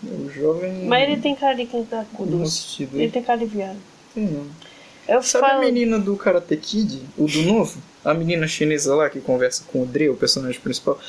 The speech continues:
Speaker 1: Vê qualquer foto, qualquer lugar que esteja o Suga e compara os dois, isso não é a mesma cara. Eu não tô nem brincando, o Suga tem exatamente a mesma cara da menina do Karate
Speaker 2: E aí
Speaker 1: Kid.
Speaker 2: a gente foi comparar se nos outros também tinha. Não, é só o Suga mesmo,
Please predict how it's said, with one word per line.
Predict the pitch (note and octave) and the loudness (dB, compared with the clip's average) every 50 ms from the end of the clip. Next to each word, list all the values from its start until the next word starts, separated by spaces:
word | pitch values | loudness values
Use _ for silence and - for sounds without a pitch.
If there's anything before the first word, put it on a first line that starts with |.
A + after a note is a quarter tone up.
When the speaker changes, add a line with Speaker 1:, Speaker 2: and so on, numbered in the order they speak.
| - - - - - - - | -16 -16 -16 -18 -20 -12 -8
Speaker 1:
Vê | C#3+ C#3+ G#3 C4 | 0 2 2 2
qualquer | C4 - - F4+ F4 - - - C#4 C#4+ D4 | 2 2 2 2 2 0 -2 0 2 2 2
foto, | - - - G#3 F3 D#3 D3+ - D#3 C#3 C#3+ D3 - | 0 0 2 2 2 2 2 -2 -6 -2 -2 0 0
qualquer | - - F3 - - A#3 | 0 0 -2 0 0 0
lugar | C4 B3 G3 F3 E3 | 2 2 2 2 0
que | - | 0
esteja | - - - D#3 D#3 D3 | 0 0 0 0 0 0
o | |
Suga | - - - - D3+ C#3 C#3 - | -2 -2 -2 -2 -2 -2 0 0
e | G#3 | 0
compara | G3+ - B3 G3+ D#3+ - G#3 G3+ F3 | 0 2 0 0 2 2 2 2 2
os | D#3 - | 2 2
dois, | - G3 G#3 E3 | 2 0 2 2
isso | D3+ D3+ - - | -2 -4 -2 -2
não | F3+ F3+ | -2 0
é | |
a | E3+ | 0
mesma | F3 G#3+ A#3+ G#3 - | 0 0 0 0 -2
cara. | - - - F3+ D#3+ C3+ E3 - - - | -2 -2 0 0 0 0 -2 -6 -14 -6
Eu | - D#3+ | -4 -4
não | G3 | 0
tô | - A3+ | 2 2
nem | A#3 A#3+ A#3 | 2 2 2
brincando, | A3+ A#3 A#3 A3 - - E3+ D3 - | 2 2 2 2 2 0 0 0 0
o | |
Suga | - - - - G3+ G3+ A3 G#3 | 0 0 0 0 0 0 0 -2
tem | G#3 - - G#3 | -2 0 0 0
exatamente | G#3+ G#3 F3 D#3 F3 G3 G#3 G#3 G3 F3+ E3+ F3+ G3 - | 2 2 2 2 2 2 2 2 0 0 0 -2 0 0
a | F#3 | 0
mesma | D#3+ F3 F3+ F3+ F3 E3+ | 0 -2 -2 -4 -6 -8
cara | F#3+ - C#3+ C#3+ C#3 D3+ - - - - - - - - - - | -6 -4 -2 -2 -2 -2 -4 -8 -16 -20 -20 -20 -20 -20 -14 -4
da | D#3+ E3 F3 | -2 0 0
menina | F#3 F3+ D#3 D3+ D#3+ E3+ | 2 2 2 2 2 0
do | E3 D#3 | 0 0
Karate | - - D3+ D3 - A#3 | 0 2 2 2 4 4
Speaker 2:
E | B3 | 2
aí | B3 B3+ B3+ B3+ | 2 2 2 0
Speaker 1:
Kid. | |
Speaker 2:
a | C4 C4 | -2 -2
gente | C4 C4 C4 B3 | -4 -6 -6 -2
foi | - B3 | -4 -4
comparar | A#3+ - B3+ B3 A#3+ - A#3+ A#3 A#3 A3+ A#3 A#3+ B3 B3 B3+ A#3+ | 0 0 -2 -2 0 2 2 2 4 4 4 4 4 2 2 0
se | - - - B3 A#3+ | 0 -2 0 -2 -2
nos | B3 B3 A#3+ A#3 A3 | -2 0 -2 0 0
outros | A3+ A#3 A#3+ A#3 - - | 0 0 0 0 -4 -2
também | - - A#3+ A#3+ A#3+ B3 A#3+ A#3 | 2 2 2 2 2 0 0 -2
tinha. | A#3 - A3 G#3+ G3+ | -4 -2 0 0 0
Não, | G3 G#3 G#3+ G#3 | 2 2 2 2
é | G3 | 2
só | G3 - - G3+ G#3+ | 2 2 2 2 2
o | A3 | 0
Suga | - - - F3+ F#3 E3+ | -2 -4 -6 -4 -4 -4
mesmo, | F3 F#3 F#3 G3+ | -6 -6 -8 -10